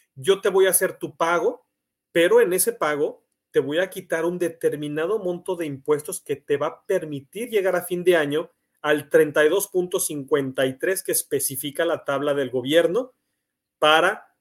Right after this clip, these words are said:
como pago de impuestos, ¿ok? En realidad, de tus cincuenta mil y algo que ganas,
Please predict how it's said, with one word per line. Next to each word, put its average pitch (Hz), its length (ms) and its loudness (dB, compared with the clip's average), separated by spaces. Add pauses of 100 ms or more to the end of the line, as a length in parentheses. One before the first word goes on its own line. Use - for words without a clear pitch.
como 135 340 0
pago 156 340 4
de 143 120 2
impuestos, - 680 -4 (920)
¿ok? 123 200 -14 (220)
En 139 120 -8
realidad, 147 460 2
de 185 100 2
tus 180 240 -4
cincuenta 143 520 -2
mil 165 220 -4
y 170 100 4
algo 170 280 2
que 202 120 -4
ganas, 185 420 -2